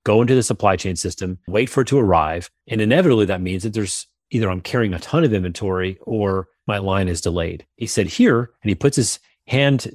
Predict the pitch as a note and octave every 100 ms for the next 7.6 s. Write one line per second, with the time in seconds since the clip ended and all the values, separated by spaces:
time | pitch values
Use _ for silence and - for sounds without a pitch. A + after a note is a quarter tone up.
0 | C#3+ B2+ G#2+ F#2 - D3 C#3+ F#2+ - -
1 | A#2+ A#2+ A#2+ A2 F#2+ - C#3+ D3+ - F2
2 | F#2+ G#2 G2 G#2 F#2+ - _ _ _ -
3 | E3 C#3+ B2 G2 - D#3+ C3 F2+ G2 A2
4 | D3 D#3+ A2 A2+ A2 G2+ - _ _ _
5 | F#2+ F3 - - G2 F#2+ F#2 A2+ G2+ G#2+
6 | C#3 B2+ A2+ G2 F#2 - A2 G#2 F#2 D#3
7 | - G#2+ F2+ F#2+ E2+ F#2